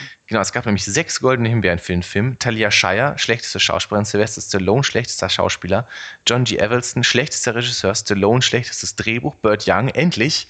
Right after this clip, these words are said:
kriegt auch Burt Young, Paulie, den Preis als schlechtester Nebendarsteller und Measure of a Man, der Titelsong, auch schlechtester Song. Also jetzt ist die Reihe wirklich ganz, ganz unten angekommen. Der Film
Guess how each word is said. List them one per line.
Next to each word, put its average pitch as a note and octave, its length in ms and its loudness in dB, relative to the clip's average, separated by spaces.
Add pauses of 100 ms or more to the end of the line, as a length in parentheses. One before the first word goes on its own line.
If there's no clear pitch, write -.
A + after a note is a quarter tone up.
(240)
kriegt - 200 -2
auch G#2 100 2
Burt G2+ 300 0
Young, C3 180 2
Paulie, B2+ 480 0 (680)
den G#2+ 80 0
Preis - 320 -2
als G2+ 120 0
schlechtester B2 360 0
Nebendarsteller F#2 800 0 (480)
und D#3 340 4 (200)
Measure A#2 280 2
of A2 140 -4
a - 20 2
Man, G#2+ 240 4
der F#2+ 140 0
Titelsong, A#2+ 420 -2
auch G#2 220 4
schlechtester - 520 0
Song. D#2+ 300 0
Also F2+ 180 0
jetzt A2 200 0
ist - 160 -8
die G2 60 -2
Reihe G2+ 260 -2
wirklich - 280 -8
ganz, B2+ 240 -2
ganz A#2+ 180 -2
unten B2 200 -2
angekommen. G2 640 0 (400)
Der G2 80 0
Film A#2 280 2